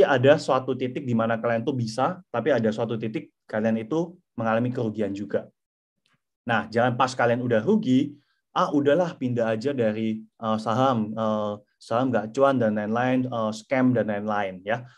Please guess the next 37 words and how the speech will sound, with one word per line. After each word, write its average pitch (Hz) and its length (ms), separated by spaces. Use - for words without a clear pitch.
Padahal 113 320
ya 101 320
sebenarnya 113 320
saham 131 240
pasti 127 240
ada 107 160
ilmunya, 107 480
cuma 143 240
kalian 117 240
aja 110 320
yang 143 240
nggak 110 160
fokus 113 400
buat 120 320
pelajarin, 104 640
teman-teman. 92 480
Yang 180 120
ketiga 214 240
yaitu 127 480
have 190 160
a 175 160
plan 208 320
exit 160 400
for 143 240
every 127 480
trade. 117 320
Ya, 113 240
ini 226 160
salah 190 240
satu 165 240
komponen 147 400
penting 135 320
di 135 80
mana 127 240
ketika - 320
teman-teman 127 400
tuh 123 80